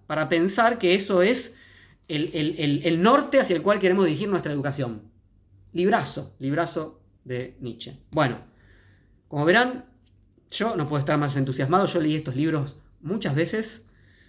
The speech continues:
eh, porque hay una riqueza, a, a, para mí inagotable y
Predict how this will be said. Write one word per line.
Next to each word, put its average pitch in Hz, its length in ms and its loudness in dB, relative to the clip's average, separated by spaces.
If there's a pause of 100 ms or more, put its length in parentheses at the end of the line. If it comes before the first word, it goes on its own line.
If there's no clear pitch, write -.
(400)
eh, 131 680 2
porque 131 600 -2
hay 135 240 -2
una 131 160 -2
riqueza, 131 480 -2
a, - 280 -10 (100)
a, 143 240 -12
para 123 120 -6
mí 151 200 0
inagotable 170 720 0
y 123 420 -8